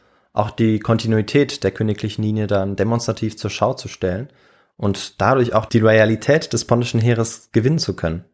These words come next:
Ähm, denn das war natürlich ganz entscheidend, dass man eben zeigte, dass man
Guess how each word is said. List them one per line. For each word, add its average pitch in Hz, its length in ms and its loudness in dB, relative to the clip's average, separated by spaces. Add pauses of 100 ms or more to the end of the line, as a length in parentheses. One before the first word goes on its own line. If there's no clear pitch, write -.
(720)
Ähm, 90 360 -2
denn 92 300 0
das 98 180 -4
war 98 80 2
natürlich 98 360 0
ganz 95 220 -2
entscheidend, 98 640 0
dass - 180 -8
man 90 200 -2
eben 90 320 -4
zeigte, 92 360 -4
dass 98 360 -6
man 92 340 -4